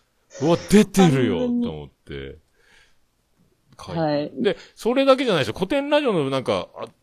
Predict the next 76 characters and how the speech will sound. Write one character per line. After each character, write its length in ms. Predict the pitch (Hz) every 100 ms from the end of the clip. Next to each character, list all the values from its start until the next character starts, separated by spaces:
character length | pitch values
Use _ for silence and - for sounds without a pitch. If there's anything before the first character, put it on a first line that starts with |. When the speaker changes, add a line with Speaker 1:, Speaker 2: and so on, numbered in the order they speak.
| _ -
Speaker 1:
あ、 80 | - 123
取 160 | 156 139
り 40 |
上 60 | 131
げ 80 |
て 60 | 123
も 100 | 117
ら 80 | 110
っ 80 | 95
た 80 |
み 120 | 98 82
た 120 | 80
い 60 |
な。 180 | 73 69 - _ _ _ _ -
出 100 | 143
て 60 | 277
Speaker 2:
あ 300 | 277 277 277
ー、 100 | -
古 140 | 320
典 120 | 403 403 440 440 440 440 466 453
は、 260 | 208 139 - -
Speaker 1:
参 220 | - 214 -
加 120 | 165
し 40 |
た 100 | -
の？ 80 | -
Speaker 2:
あ 20 |
の、 100 | 90
Speaker 1:
イ 100 | 95
ベ 140 | 92 87
ン 60 |
ト 120 | 90
に。 200 | 78 76 _ _ _ _ _
Speaker 2:
あ、 60 | 262
そ 160 | - 330
う 20 |
で 80 | 294
す、 80 |
そ 120 | - 240
う 40 |
で 100 | 190
す。 300 | - 156 - -
Speaker 1:
あ 320 | - - -
ら、 80 | -
す 300 | - 78 69
ご 220 | 67 64
い 120 | 52
じ 180 | - -
ゃ 40 |
な 40 | -
い。 40 | - - - - - _ _ _ _ _ _ _ _ _ _ _
す 380 | - - - 80
ご 240 | 71 67 60
い 20 |
じ 140 | -
ゃ 60 | -
な 140 | -
い 40 | -
で 60 |
す 260 | - - -
か。 440 | - - - - _
Speaker 2:
い 180 | 175 165
や 220 | 170 170
ー、 20 | 170
た 160 | -
ま 160 | 226 247
た 140 | 285
ま 140 | 277 277
っ 20 |
す 240 | - -
ね、 120 | 160 156
ほ 120 | 170
ん 140 | 175
と。 400 | - 170 165 - _
Speaker 1:
は 360 | 67 65
あ。 0 | -